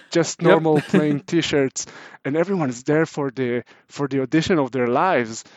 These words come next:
Speaker 1: And we're just, like, joking around and, and we're filling, filling
Speaker 2: <laughs>
Speaker 1: details. I don't know, and, and I just, I just joke around the, the entire form. Like, they say, um,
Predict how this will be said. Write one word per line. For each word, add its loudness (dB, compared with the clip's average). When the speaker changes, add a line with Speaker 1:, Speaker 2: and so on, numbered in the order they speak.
Speaker 1:
And 0
we're 6
just, 0
like, 2
joking 2
around 0
and, -4
and 4
we're 2
filling, 0
filling 0
Speaker 2:
<laughs> 2
Speaker 1:
details. 4
I 2
don't 6
know, 6
and, 2
and 2
I 4
just, 0
I 2
just -2
joke 0
around 0
the, -2
the -6
entire 0
form. -2
Like, 0
they -2
say, 2
um, 2